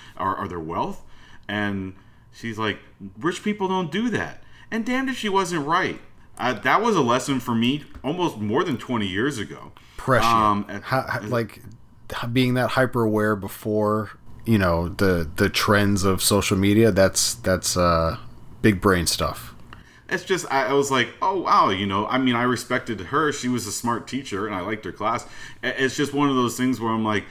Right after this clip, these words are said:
Speaker 1: it made you think, you know? And, uh, you know, we had a few teachers that made us think. But made you think, I'm like, "That's interesting." And then you see all these articles, and you see these people, and you see stuff. It's like,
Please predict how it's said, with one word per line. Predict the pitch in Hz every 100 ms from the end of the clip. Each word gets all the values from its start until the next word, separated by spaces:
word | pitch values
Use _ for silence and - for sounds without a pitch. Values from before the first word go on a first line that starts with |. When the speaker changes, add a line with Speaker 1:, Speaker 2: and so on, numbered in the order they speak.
| - -
Speaker 1:
it | 131
made | 135 139 135
you |
think, | 151 254 - - -
you | 117
know? | 101 113 151 -
And, | 87 101 -
uh, |
you | 247 262
know, | 202
we | 196
had | 233 165
a |
few | - 139
teachers | 123 104 90
that | 87
made | 85 80
us | -
think. | 78 71 - - -
But | 143 - - -
made | - 156 175 165
you | 151
think, | 196 165
I'm | 135 127
like, | 117 104 - -
"That's | 180 190 139
interesting." | 220 226 185 - 92 90
And |
then | 120
you | 139
see | 127 156
all | 151 147
these | 113
articles, | 98 113 123 113 107 110 95
and | 92
you |
see | 80 107
these | 107 101
people, | - 110 110 98
and | - 95
you | 98
see | - 135
stuff. | - 107 90
It's | 92 -
like, | 90 82